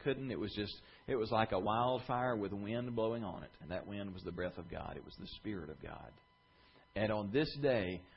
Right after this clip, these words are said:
all of that, that wind and fire is gonna leave the city, and it's gonna begin to span the world. And we see in this story not only the death of the first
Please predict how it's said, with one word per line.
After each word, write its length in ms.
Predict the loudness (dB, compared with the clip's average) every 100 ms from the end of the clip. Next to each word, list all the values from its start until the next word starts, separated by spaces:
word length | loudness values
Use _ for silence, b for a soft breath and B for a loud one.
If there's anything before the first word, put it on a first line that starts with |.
| B B
all 520 | 4 6 8 6 6
of 140 | 4 4
that, 280 | 4 4 -2 B B
that 180 | 2 2
wind 400 | 2 2 2 2
and 140 | 0 -2
fire 380 | 0 2 2 2
is 140 | 0 -2
gonna 220 | -2 -2
leave 280 | 0 0 -2 -6
the 80 |
city, 420 | -4 0 2 2 0
and 160 | -2
it's 140 | -4 -4
gonna 200 | -4 -2
begin 340 | -4 -4 -4
to 60 | -6
span 380 | -6 -4 -4
the 80 | -4
world. 440 | -4 -2 0 0 -4 B B -4
And 180 | -2
we 100 | 0 -2 0
see 240 | 4 6 6
in 120 | 2
this 160 | 0 -4
story 460 | -2 0 2 0 -2 B B B
not 240 | 2 4 4
only 220 | 4 2
the 120 | 2
death 380 | 6 8 10 8 2
of 160 | 0
the 100 | 2 0 0
first 320 | 4 4 2